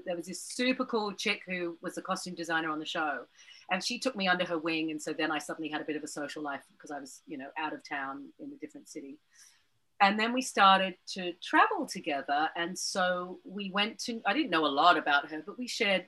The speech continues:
sort of really cool, intimate things about our lives with each other. And we were in New York, and we were on, in Soho, and we'd gone to dinner at, I can't remember which one was the restaurant and which one was the bar, but there was Lucky Strike and Match.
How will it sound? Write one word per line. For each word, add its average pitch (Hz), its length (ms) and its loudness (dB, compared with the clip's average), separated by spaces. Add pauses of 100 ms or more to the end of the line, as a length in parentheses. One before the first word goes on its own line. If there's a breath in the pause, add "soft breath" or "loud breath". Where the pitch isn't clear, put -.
sort 262 140 -6
of 202 140 -6
really 165 360 0
cool, 156 220 -4
intimate 151 420 -8
things 151 360 -10 (100)
about 151 260 -6
our 147 80 -4
lives 143 280 -6
with 147 80 -12
each - 160 -14
other. 143 260 -12 (880)
And 233 240 4
we 262 120 4
were 269 100 6
in 285 140 2
New 269 100 4
York, 202 540 4
and 196 180 0
we 214 140 -4
were 196 180 0
on, 196 340 2
in 208 160 -6
Soho, 185 720 0
and 175 80 -4
we'd 170 160 -4
gone 202 280 -2
to 185 140 -10
dinner 185 440 -4
at, 175 180 -4
I 180 80 -2
can't 220 220 -6
remember 202 160 -8
which 185 200 -10
one 175 100 -6
was 165 100 -10
the 160 80 -8
restaurant 156 340 -6
and 147 80 -10
which 151 140 -10
one 156 140 -8
was 147 100 -10
the - 120 -14
bar, 151 280 2
but - 120 -12
there 156 80 -6
was 156 140 -8
Lucky 180 260 -6
Strike 156 360 -6
and 135 100 -12
Match. - 520 -10